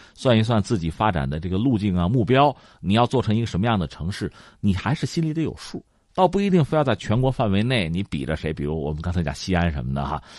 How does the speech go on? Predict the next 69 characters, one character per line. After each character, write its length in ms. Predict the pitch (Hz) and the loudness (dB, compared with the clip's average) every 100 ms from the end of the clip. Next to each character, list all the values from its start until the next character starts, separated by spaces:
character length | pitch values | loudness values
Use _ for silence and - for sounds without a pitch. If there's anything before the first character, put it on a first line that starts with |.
| - - | -20 0
有 120 | 104 | 6
人 140 | 135 | 8
说， 240 | 131 143 139 | 10 8 6
你 160 | 117 | 2
看 180 | 107 131 | 0 0
那 120 | 135 | 0
动 180 | 135 165 | 0 0
不 60 | 139 | 2
动 100 | 135 | 0
千 240 | - 156 | 2 4
万 100 | 143 | 4
级 100 | 131 | 2
人 140 | 131 135 | 0 0
口， 200 | 98 90 | -2 -2
你 100 | 101 | 0
那 140 | 147 | -2
是 80 | 151 | -2
不 80 | 151 | -2
是 60 | |
房 180 | 131 135 | 0 0
地 100 | 151 | 0
产 160 | - - | -4 -2
策 220 | - 160 | 6 8
略， 80 | 123 120 | 8 8
对 160 | 117 104 | 6 6
吧？ 120 | 117 - | 4 4
也 80 | 135 | 6
有 100 | 156 | 8
人 100 | 120 | 6
质 160 | 127 123 | 4 2
疑 80 | |
这 200 | 139 160 | 4 2
个， 120 | 85 64 - - - | 0 -4 -14 -20 -10
也 160 | - 58 | -4 -2
不 120 | - | -2
一 80 | 147 | -2
定 220 | 151 92 - | -2 -4 -6
要 120 | - 98 | -2 -2
搞 140 | - | -2
成 140 | - 82 | -6 -2
那 140 | 123 | -2
个 60 | 85 | -2
样 240 | 65 53 | -4 -6
子， 100 | - - _ _ | -12 -20 _ _
搞 120 | - | -6
成 200 | 65 80 | -4 -2
这 80 | 87 | 0
个 60 | 82 | 0
一 120 | 117 | 2
窝 160 | 110 113 | 4 4
蜂 240 | 127 135 - _ | 0 -4 -6 _
啊， 120 | - | -8
一 140 | 90 107 | -4 0
哄 160 | 127 | 2
而 100 | 104 | 2
上。 220 | 120 151 - _ _ | 0 -4 -8 _ _
而 120 | - 135 | -4 -2
且 180 | 80 78 | 0 2
真 260 | - 202 | 6 8
的 100 | 170 | 6
是 160 | - 87 | 2 0
人 160 | 101 | 0
口 160 | 135 78 | 0 -2
在 140 | 92 | -2
很 260 | 85 104 190 | -2 -2 0
短 240 | 131 67 | 0 0
的 80 | 67 | -2
时 180 | - - | -4 -2
间 160 | 107 | 0